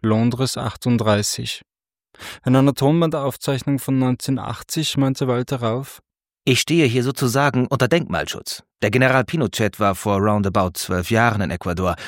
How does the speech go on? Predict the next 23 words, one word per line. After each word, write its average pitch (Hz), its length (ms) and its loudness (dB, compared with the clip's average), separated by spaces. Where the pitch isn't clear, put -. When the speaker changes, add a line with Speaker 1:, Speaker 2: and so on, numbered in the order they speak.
Speaker 2:
wo 90 160 -2
wir 107 200 2
auch 107 120 -2
waren. 82 300 -2
Und 113 160 2
damals 147 460 2
war 92 140 0
er 92 160 -2
x-mal - 520 -2
in - 120 -2
meinem 82 240 -2
Haus.“ - 300 -2
Speaker 1:
Acht 165 320 -2
Jahre 147 240 4
lang 127 240 2
recherchierte 131 640 0
der 127 100 4
britisch-französische 131 1120 0
Bestsellerautor 127 720 0
Sands 123 500 0
den 139 160 0
Fall 131 240 -2
Rauf. - 580 -6